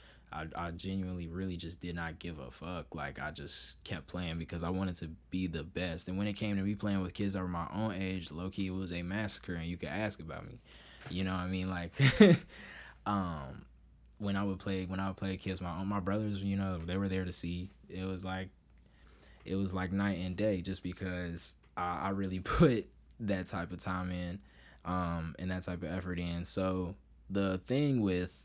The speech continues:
um, basketball that made it reach its ultimate end, right, was a sacrifice on my part. I just sacrificed it,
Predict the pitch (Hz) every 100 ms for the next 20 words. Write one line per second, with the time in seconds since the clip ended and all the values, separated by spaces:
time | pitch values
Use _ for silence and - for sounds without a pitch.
0 | - - - 95 87 87 95 92 95 90
1 | 90 87 87 87 82 - 80 92 92 92
2 | 87 82 95 95 82 - 87 - 98 98
3 | 90 85 - 104 95 90 82 85 82 -
4 | - - - - - - - - - 101
5 | 101 98 92 92 90 - - 87 92 -
6 | 107 107 101 98 95 92 92 87 92 95
7 | 95 82 82 92 - 101 92 90 - 87
8 | - 92 78